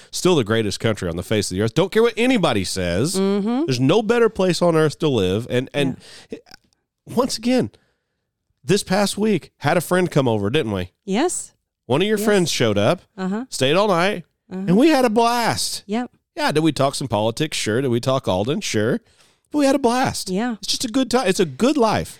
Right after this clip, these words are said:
Speaker 2: And different perspectives are good. And just because we don't agree
Speaker 1: For
Speaker 2: on
Speaker 1: sure.
Speaker 2: every single little bitty thing doesn't mean we can't be friends.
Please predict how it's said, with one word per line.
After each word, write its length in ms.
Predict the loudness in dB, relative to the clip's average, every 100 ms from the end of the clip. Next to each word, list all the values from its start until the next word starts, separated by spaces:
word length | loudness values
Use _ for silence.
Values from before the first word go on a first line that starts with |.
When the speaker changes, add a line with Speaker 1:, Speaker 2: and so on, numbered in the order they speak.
| _
Speaker 2:
And 100 | 2
different 300 | 2 2 -2
perspectives 640 | 0 0 0 -2 -2 0 -2
are 60 |
good. 200 | 0 0
And 140 | 2 -2
just 160 | -4
because 260 | -6 -4 0
we 80 | 2
don't 180 | 2 0
agree 260 | 0 0
Speaker 1:
For 60 | 2
Speaker 2:
on 60 | 2
Speaker 1:
sure. 320 | 2 2 -2
Speaker 2:
every 400 | 0 0 0 -2
single 460 | -2 -2 0 0 0
little 240 | 0 -2
bitty 220 | -2 -2 -2
thing 240 | -2 -2
doesn't 340 | 0 0 0
mean 160 | 0 -2
we 80 | -4
can't 280 | -6 -8 -6
be 100 | -8
friends. 720 | -8 -6 -4 -4 -6 -8 -12